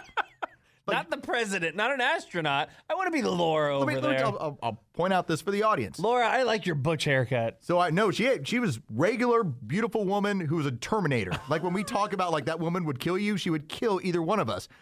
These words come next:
Speaker 2: What I would say is that I'd only been doing, at the time, like, doing my fight camp stuff,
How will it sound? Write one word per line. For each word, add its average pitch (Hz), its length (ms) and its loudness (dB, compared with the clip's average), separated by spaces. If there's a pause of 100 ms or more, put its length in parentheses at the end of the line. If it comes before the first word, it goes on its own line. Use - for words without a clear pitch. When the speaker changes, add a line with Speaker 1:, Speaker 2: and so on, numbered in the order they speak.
(640)
Speaker 2:
What 151 200 0
I 180 80 4
would 185 160 2
say 247 260 0
is 147 200 2
that 139 320 0 (500)
I'd 208 200 2
only 262 200 4
been 165 220 0
doing, 120 420 -2
at 123 140 -2
the 117 60 -4
time, 139 380 0 (100)
like, 110 160 -2 (180)
doing 117 200 0
my 117 100 2
fight 113 240 0
camp 120 240 0
stuff, 127 220 0